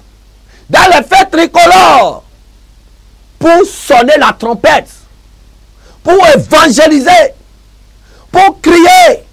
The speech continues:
à la repentance des hommes de la terre. Des habitants de la terre,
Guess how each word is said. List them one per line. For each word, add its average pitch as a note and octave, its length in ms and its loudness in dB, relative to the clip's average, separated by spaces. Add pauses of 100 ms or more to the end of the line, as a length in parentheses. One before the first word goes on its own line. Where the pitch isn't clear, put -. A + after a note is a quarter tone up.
(180)
à F#4+ 160 0
la C#4+ 320 2
repentance E4+ 840 -2 (2250)
des A#3 380 -2
hommes D#4 500 -2 (520)
de G#3+ 100 -2
la F#3+ 300 -4
terre. C#3 460 -4 (1200)
Des A#3 260 -2
habitants D#4 440 -2
de B3+ 100 -2
la A3+ 160 -2
terre, - 480 -2